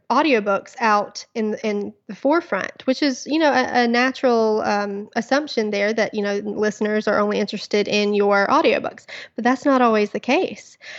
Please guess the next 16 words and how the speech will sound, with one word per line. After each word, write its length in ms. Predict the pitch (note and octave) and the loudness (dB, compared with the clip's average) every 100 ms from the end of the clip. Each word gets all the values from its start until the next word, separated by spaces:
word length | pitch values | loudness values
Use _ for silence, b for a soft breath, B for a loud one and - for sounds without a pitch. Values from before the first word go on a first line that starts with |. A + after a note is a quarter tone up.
| B B _ | B B _
And 420 | B3 A#3 A3+ A3+ A3+ | 2 4 4 4 0
if 140 | A3+ | 0
you 80 | A3+ | -2
think 280 | C4 E4 F#4+ | 0 0 2
about 280 | C4+ A3+ | 2 2
it, 240 | A3 G#3+ B3 | 2 -2 -6
you 580 | G#3+ A3 D#4 E4 B3+ A3+ | -4 0 2 2 2 0
are 360 | A3+ G#3+ G#3+ | 0 2 0
the 180 | G#3 A3+ | 0 -4
thing 300 | A3 A#3 A3 | 0 0 0
that 160 | G#3+ G3+ | -2 -4
connects 460 | A#3 C4 C#4+ - | -2 0 -2 -6
all 260 | - A3+ G#3+ | -2 2 2
of 100 | G#3 | 2
your 140 | G#3 | 0
audiobooks. 800 | G#3+ C4+ C#4 - - - _ - | 0 0 0 -2 -4 -8 _ -20